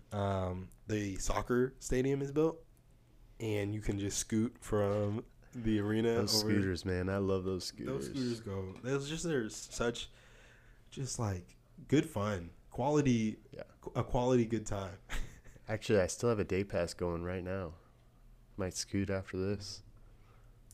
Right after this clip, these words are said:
Speaker 2: Scoot around.
Speaker 1: Scoot, scoot around.
Speaker 2: Let's scoot. <laughs> Well, so what do you, what do you, speaking of books, what are you reading lately?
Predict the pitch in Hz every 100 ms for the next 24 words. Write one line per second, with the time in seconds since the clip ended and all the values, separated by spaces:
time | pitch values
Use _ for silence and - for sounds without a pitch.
0 | - - - 101 95 95 92 - - -
1 | - - - - - - - - - -
2 | - - - - - - - 131 117 110
3 | 107 123 - - 151 135 - - - -
4 | - - 120 - 120 - - - - -
5 | - - 117 131 127 - 131 120 139 135
6 | 123 120 127 123 113 - - - 120 110
7 | 104 107 - 104 101 98 101 95 90 92
8 | 101 69